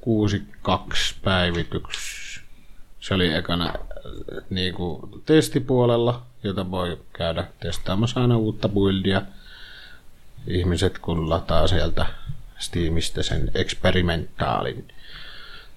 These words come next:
niin tuli sitten keskiviikkona ihan uusi, niinku stable versio siitä ja tykkään ihan sikana siitä uudesta päivityksestä. Siinä on tullut uudet,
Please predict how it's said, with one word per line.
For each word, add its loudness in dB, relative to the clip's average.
niin 2
tuli 0
sitten 2
keskiviikkona 2
ihan 0
uusi, -6
niinku -4
stable 4
versio -6
siitä -8
ja 0
tykkään 2
ihan -4
sikana 0
siitä -8
uudesta -8
päivityksestä. -4
Siinä 4
on 2
tullut -2
uudet, 0